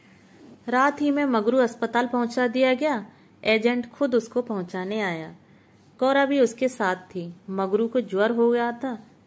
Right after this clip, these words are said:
बेहोश पड़ा हुआ था। मगरू ने तीन दिन बाद आंखें खोलीं और गौरा तीनों दिन उसके पास बैठी रही।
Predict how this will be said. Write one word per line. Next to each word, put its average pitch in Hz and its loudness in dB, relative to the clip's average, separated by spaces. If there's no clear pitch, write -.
बेहोश 226 -2
पड़ा 185 -6
हुआ 170 -10
था। 165 -18
मगरू 247 2
ने 294 0
तीन 254 0
दिन 247 2
बाद 233 2
आंखें 220 -2
खोलीं 226 -2
और 240 -2
गौरा 185 0
तीनों 240 -2
दिन 208 -2
उसके 214 -4
पास 214 -6
बैठी 185 -6
रही। 165 -8